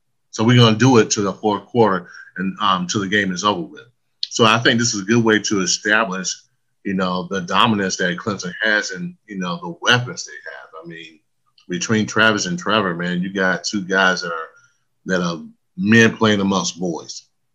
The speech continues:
And I think that this is a week that you go out there and you establish yourself as a physical, dominant team.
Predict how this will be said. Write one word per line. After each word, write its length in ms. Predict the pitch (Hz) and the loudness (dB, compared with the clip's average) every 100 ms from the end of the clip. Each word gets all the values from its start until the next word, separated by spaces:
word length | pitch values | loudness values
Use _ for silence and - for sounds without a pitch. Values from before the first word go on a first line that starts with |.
| _ _ _ | _ _ _
And 600 | 95 92 90 87 87 87 78 - _ | -2 0 0 0 0 -2 -4 -12 _
I 120 | 90 90 | -4 -2
think 260 | 113 101 | 0 0
that 140 | 87 85 | -2 0
this 240 | 107 - | 0 2
is 160 | 95 98 | 0 -2
a 60 | |
week 360 | 87 98 98 92 | -2 -2 -2 -2
that 460 | 92 90 87 - _ _ _ _ _ _ | -2 0 -2 -4 _ _ _ _ _ _
you 180 | 92 90 | -6 -2
go 260 | 95 98 | 0 4
out 260 | 98 107 - | 4 2 0
there 320 | 92 90 92 | 0 2 0
and 240 | - 92 | -2 -4
you 80 | 87 | -2
establish 480 | 87 - 98 95 87 | -2 0 0 0 -4
yourself 420 | 87 - 87 87 | -4 -6 -4 -6
as 140 | 85 85 | -10 -14
a 100 | - | -8
physical, 420 | 98 90 90 92 | -8 -8 -8 -8
dominant 560 | 90 85 87 92 95 - | -6 -6 -4 -4 -8 -8
team. 320 | 123 123 - | -6 -6 -10